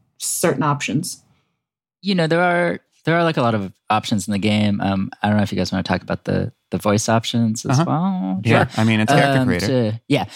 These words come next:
Speaker 2: so to go over that briefly, right, um, this has gotten a lot of attention, is y-, y-, your character can sort of look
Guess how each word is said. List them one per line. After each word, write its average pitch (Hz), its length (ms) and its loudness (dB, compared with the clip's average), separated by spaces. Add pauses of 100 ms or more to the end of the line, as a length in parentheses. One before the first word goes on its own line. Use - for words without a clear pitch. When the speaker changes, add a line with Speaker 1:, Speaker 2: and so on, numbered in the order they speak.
Speaker 2:
so - 120 -2
to 147 60 2
go 156 100 2
over 160 160 0
that 131 220 0
briefly, 110 380 -2
right, 104 340 0
um, 101 340 0
this 101 140 0
has 98 120 -4
gotten 95 260 -2
a 101 60 0
lot 98 160 2
of 98 100 -4
attention, 117 520 -2
is 123 380 -2
y-, 123 180 0 (120)
y-, 123 400 0
your 135 120 2
character 131 600 0
can 110 200 -4
sort 110 140 -2
of 98 120 -4
look 110 540 0